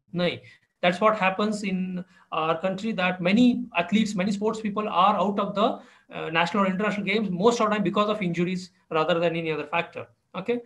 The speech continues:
hold steady every third week। जो आप प्रैक्टिस कर रहे हो, continue for three weeks, then change it, okay? Frequency needs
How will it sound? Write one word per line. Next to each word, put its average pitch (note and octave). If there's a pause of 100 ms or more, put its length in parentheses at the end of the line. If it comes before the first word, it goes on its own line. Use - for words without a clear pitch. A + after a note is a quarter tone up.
(240)
hold C4
steady A#3
every A3
third F#3+
week। D3 (320)
जो A#3+
आप A#3+
प्रैक्टिस G3+
कर A3
रहे A3+
हो, A3
continue A#3
for G#3
three G3+
weeks, G3
then G#3
change D#3
it, - (280)
okay? A#3+ (320)
Frequency C4
needs A#3